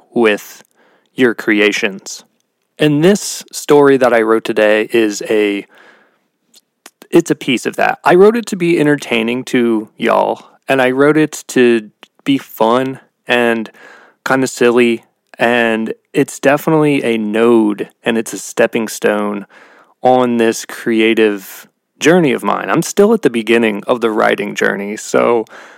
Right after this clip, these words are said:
so I still have a lot to learn. And since it's close to Halloween, I wanted to write something that was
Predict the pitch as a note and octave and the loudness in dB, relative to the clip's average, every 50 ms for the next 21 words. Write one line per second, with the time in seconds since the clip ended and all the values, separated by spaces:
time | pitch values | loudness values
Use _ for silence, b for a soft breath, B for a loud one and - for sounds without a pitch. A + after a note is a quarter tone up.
0 | B B B - - B2+ B2 - - E3 E3 E3 D3+ D3 C3 A2+ A2+ A#2 A2+ - | B B B -2 0 0 0 2 0 0 2 2 2 0 0 0 2 0 0 0
1 | - A#2+ A2+ G#2+ A2 A2 G#2+ G2+ G2 F#2+ - - B B B B B B B B | -2 -4 -2 0 0 0 0 -2 -4 -8 -14 -20 B B B B B B B B
2 | B _ _ _ - C#3 C3+ - G3 G3 - - G3 E3 - - - - B2 D3+ | B _ _ _ -8 -6 -2 0 0 0 0 -4 -8 -10 -10 -8 -4 -2 -2 -2
3 | D#3 - - B2 - B2+ C3+ B2+ A#2 A2+ A2+ A2 G#2+ G#2+ G#2 A2+ A2 _ _ _ | -2 -2 -4 -2 0 2 2 2 0 0 -2 -2 -2 -4 -4 -6 -10 _ _ _
4 | _ _ _ _ - - - B2+ C3 C#3+ C#3 D3 D#3+ E3+ D#3+ D3 - - E3+ D3 | _ _ _ _ -16 -6 -2 0 2 4 4 4 4 2 2 0 2 4 4 4
5 | B2 B2 A#2+ B2+ C3 - - C3 B2+ A#2 - B2+ A#2+ A#2 A2+ A2 G#2 G#2+ - A2 | 4 2 0 0 -2 -2 0 0 0 0 0 0 0 0 0 0 -2 -2 -2 0
6 | A2 G#2+ G#2+ G#2 G#2 G2+ - - | 0 0 0 0 -2 -4 -6 -12